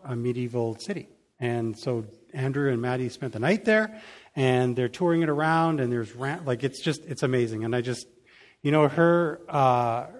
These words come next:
her bravery is just phenomenal. I can't imagine doing what she was doing at seventeen. When I was seventeen, I was, I don't know what I was doing. I don't remember. But it wasn't traveling Europe by myself, that's for sure.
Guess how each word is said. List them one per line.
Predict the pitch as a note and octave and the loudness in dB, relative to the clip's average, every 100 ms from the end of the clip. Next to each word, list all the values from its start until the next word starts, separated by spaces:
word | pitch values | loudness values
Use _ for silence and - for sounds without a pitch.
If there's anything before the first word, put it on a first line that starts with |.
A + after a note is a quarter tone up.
| - - | -10 -4
her | C3 | -4
bravery | A2+ B2 C#3+ D#3+ F#3 G#3 A#3 A3+ - _ _ _ _ | 0 2 2 2 -2 -2 -4 -8 -18 _ _ _ _
is | F#3 F3 B2 - | -12 -8 -10 -10
just | - C#3+ C#3+ - | -4 -4 -4 -14
phenomenal. | - C#3+ B2+ A#2+ B2 | -10 -6 -2 -2 -2
I | A#2 | -4
can't | - D3+ | -4 -4
imagine | D3+ C3+ C3+ B2+ A#2+ | -2 0 -2 -4 -2
doing | B2+ B2 | -2 -2
what | B2+ | -6
she | - D3+ | -8 -4
was | C#3+ A#2+ | -4 -4
doing | A#2 A#2 A#2 | -4 -2 -4
at | A2+ | -8
seventeen. | - B2 A2+ G#2+ B2 A2 G#2 | -4 -4 -4 -6 -4 -4 -6
When | A#2+ | -6
I | B2+ | -6
was | B2 | -4
seventeen, | C#3+ B2+ A#2+ C3 | -4 -4 -4 -4
I | B2 | -2
was, | A2+ G#2+ - - - - _ _ - | -4 -8 -16 -20 -20 -20 _ _ -8
I | |
don't | C#3 | -2
know | B2+ | -2
what | A2+ B2+ | 0 0
I | A2+ | 0
was | G#2+ | -2
doing. | G2+ A2+ A2 | -6 -6 -6
I | |
don't | A#2 | -6
remember. | G#2+ A2 A#2 G#2 F2+ - - _ A2 - - _ _ _ - | -6 -6 -6 -8 -12 -20 -20 _ -20 -20 -20 _ _ _ -2
But | C3 C3 | 2 4
it | |
wasn't | C3 C#3+ C#3 A#2+ - - | 6 6 4 0 -6 -4
traveling | D3 C#3 C3 C3 | 4 6 6 2
Europe | A#2+ C#3 C3 A2 - - - | 2 4 2 0 -8 -20 -4
by | B2 B2 | -2 0
myself, | A#2 G#2+ C3+ A#2+ - | -4 -4 0 0 -2
that's | B2+ - | -6 -6
for | A#2+ | -10
sure. | - A2+ | -12 -14